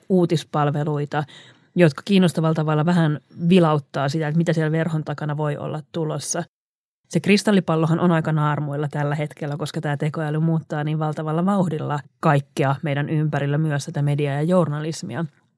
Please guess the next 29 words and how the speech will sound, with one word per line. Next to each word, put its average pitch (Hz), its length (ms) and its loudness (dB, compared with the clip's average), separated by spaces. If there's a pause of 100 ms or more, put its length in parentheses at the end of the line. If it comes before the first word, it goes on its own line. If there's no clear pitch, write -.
(140)
Mä 190 60 4
oon 190 60 6
itse 202 300 2
seurannut 170 400 2
viime 180 240 6
aikoina 160 320 0
erityisesti 160 640 -2 (320)
Artifact-uutisäppiä, 185 1700 2 (380)
joka 170 220 2
on - 160 0
siis - 360 -2
Instagramin 165 680 2 (360)
alkuperäisten 160 800 0 (140)
perustajien 151 800 -2 (100)
appi, 165 500 2 (220)
jossa 160 340 -2
siis 160 400 -4 (400)
sä 202 120 2
ensin 190 420 6 (360)
luot 226 220 6
sinne 156 180 2 (120)
tilin, 220 420 6 (120)
sit 196 180 -2
sä 185 100 0
kerrot, 190 260 4
että 160 180 0
mistä 208 320 4
aiheista 180 440 4
sua 165 140 0